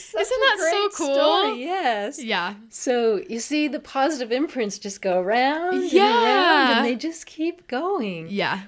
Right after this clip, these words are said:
Speaker 1: It makes you really realize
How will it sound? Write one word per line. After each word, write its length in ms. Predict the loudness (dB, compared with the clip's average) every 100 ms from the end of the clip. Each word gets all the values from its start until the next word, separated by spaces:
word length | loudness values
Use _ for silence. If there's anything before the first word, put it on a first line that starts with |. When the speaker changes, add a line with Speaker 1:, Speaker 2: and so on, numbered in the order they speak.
| -8
Speaker 1:
It 160 | -6 -4
makes 360 | -2 -2 -6
you 420 | -8 -6 -8 -10 -16 _ _
really 460 | -6 -4 -2 -4
realize 880 | -6 -6 -4 -4 -4 -8 -14 -14 -14